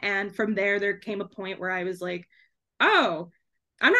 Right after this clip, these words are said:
writing fan fiction anymore. I'm just writing original fiction with, like, the characters' names." <laughs> So I was like, "I'm going to stop doing that. And I'm gonna try to write a book instead," which I always said I was going to do. And I finally did it. And that's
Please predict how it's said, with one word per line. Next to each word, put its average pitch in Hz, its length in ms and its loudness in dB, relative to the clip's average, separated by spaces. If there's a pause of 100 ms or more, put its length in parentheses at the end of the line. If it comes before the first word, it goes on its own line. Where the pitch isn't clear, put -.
(120)
writing 403 180 4
fan 254 180 4
fiction 220 260 -2
anymore. 185 320 -4
I'm 190 140 0
just 403 160 2
writing 302 260 6
original 208 360 0
fiction 220 340 -4
with, 175 140 -8
like, 175 160 -10
the 143 60 -14
characters' - 680 -12 (360)
names." - 460 -18 (140)
<laughs> - 180 -20
So 330 100 4
I 277 100 4
was 320 220 6
like, - 200 6
"I'm 302 240 4
going 349 240 4
to 285 80 4
stop 214 460 -2
doing 180 300 0
that. 156 200 -2
And 202 100 -6
I'm 226 80 -4
gonna 208 120 0
try 208 200 -2
to 220 80 2
write 202 140 0
a 190 40 -2
book 180 440 -4 (480)
instead," 202 680 2
which 214 200 0
I 208 100 4
always 254 260 4
said 381 140 2
I 247 140 4
was 196 180 0
going 170 280 -8
to 170 60 -12
do. 123 380 -12 (280)
And 165 100 -8
I 175 80 -4
finally 156 340 -6
did - 160 -8
it. 180 140 -2
And 196 140 -4
that's - 400 -8